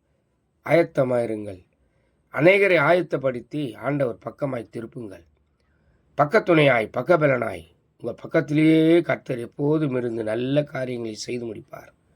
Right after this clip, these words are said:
ஆமென். விசேஷமாக சங்கீதம்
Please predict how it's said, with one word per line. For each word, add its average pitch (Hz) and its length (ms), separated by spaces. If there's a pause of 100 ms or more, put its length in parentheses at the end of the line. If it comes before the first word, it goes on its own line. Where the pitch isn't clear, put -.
(380)
ஆமென். 110 280 (2750)
விசேஷமாக 156 1120 (560)
சங்கீதம் 165 800